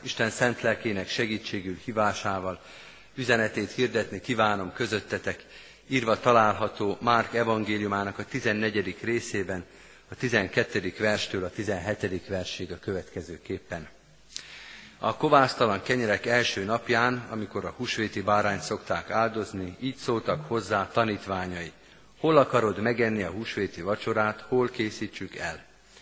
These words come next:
Jézus elküldött tanítványai közül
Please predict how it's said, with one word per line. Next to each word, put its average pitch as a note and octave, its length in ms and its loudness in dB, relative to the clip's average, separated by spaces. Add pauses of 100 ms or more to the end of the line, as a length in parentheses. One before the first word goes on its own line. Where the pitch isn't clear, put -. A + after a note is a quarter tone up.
(340)
Jézus A#2 300 2
elküldött A2+ 540 0
tanítványai G#2 640 -2
közül E2+ 300 -10